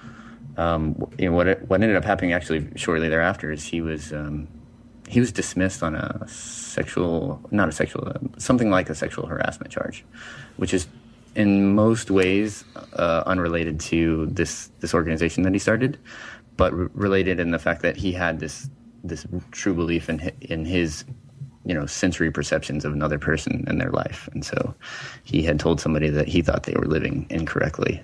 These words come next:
And that person happened to be a colleague of mine, uh, in this, um, sexual assault victim intervention group that I worked in.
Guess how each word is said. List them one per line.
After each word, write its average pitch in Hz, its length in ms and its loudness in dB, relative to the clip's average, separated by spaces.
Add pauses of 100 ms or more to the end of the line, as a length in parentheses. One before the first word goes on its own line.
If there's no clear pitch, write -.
(100)
And 90 100 2
that 80 140 2
person 85 240 0
happened 80 260 -2
to 76 60 -2
be 78 220 2
a 60 80 -4
colleague 80 340 0
of 73 80 -6
mine, 76 380 -4 (800)
uh, 76 440 -2
in 80 140 -2
this, - 480 -4
um, 76 280 -2
sexual 80 640 -2
assault 78 320 2
victim 80 260 0
intervention 78 760 -2 (720)
group 82 380 4
that 82 120 2
I 76 100 0
worked 76 260 -2
in. 76 160 -6